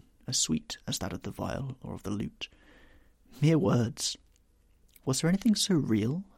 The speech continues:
as words? Yes, there had been things in his boyhood that he had not understood. He understood them now. Life suddenly became fiery-coloured to him.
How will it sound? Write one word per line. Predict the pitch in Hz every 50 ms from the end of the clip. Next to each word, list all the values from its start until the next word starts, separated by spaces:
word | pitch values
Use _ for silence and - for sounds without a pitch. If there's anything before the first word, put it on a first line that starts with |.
| -
as | - - - -
words? | - - - - 190 220 - - - - - _ _ _ _ _ - - _ _ _ _ _ - - - _ _ - _ _ _ _ _ _ - - - - - - -
Yes, | - 165 - - - - - - - - - - - - - - - - - - - _ - -
there | - 247
had | 254 262
been | - 107 90
things | - - - 87 90 -
in | 123 -
his | - -
boyhood | - - 80 78 - 151 - - -
that | - -
he | -
had | - -
not | - 101 -
understood. | 82 - 80 85 - - - - 123 - - - - - - - - - - - - - - - - - - -
He | 120 123 120
understood | 135 151 147 - - - 160 - -
them | - -
now. | - - - - - - - - - - - - - _ _ _ _ _ _ _ _ _ - - -
Life | 127 120 123 135 135 - - - - - -
suddenly | - - - 131 131 131 131
became | 127 - - - 127 120 117 120 113 117 117 -
fiery-coloured | - - - - - 143 147 151 120 - - - - - - - - - - -
to | -
him. | - - - - -